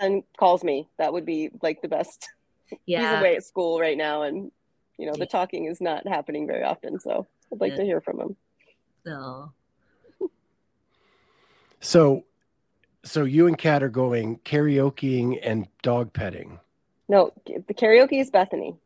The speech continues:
Speaker 2: Yeah.
Speaker 1: That's Bethany. I mean, Danielle, if you're up for karaoke, that would be cool too. But I, I think probably just the dog petting would be fine.
Speaker 2: That's a good start.
Speaker 1: Yeah. <laughs>
Speaker 3: I think a trio would be,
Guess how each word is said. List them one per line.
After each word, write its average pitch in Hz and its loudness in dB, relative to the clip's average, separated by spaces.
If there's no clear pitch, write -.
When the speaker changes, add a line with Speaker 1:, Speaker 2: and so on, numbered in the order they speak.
Speaker 2:
Yeah. 156 -2
Speaker 1:
That's 175 -8
Bethany. - -4
I 202 2
mean, 220 4
Danielle, 208 4
if 175 -4
you're 202 2
up 180 2
for 165 -16
karaoke, 151 -2
that 139 -4
would 147 -8
be 139 -10
cool 131 -10
too. - -8
But - -4
I, 151 0
I 156 0
think 156 -6
probably 143 -4
just 147 -20
the 151 -10
dog 139 -4
petting 135 -6
would - -18
be 143 -12
fine. - -10
Speaker 2:
That's 202 -4
a 233 2
good 208 -2
start. - -10
Speaker 1:
Yeah. - 4
<laughs> - -10
Speaker 3:
I 160 8
think 226 6
a 143 8
trio 131 4
would 123 0
be, 117 0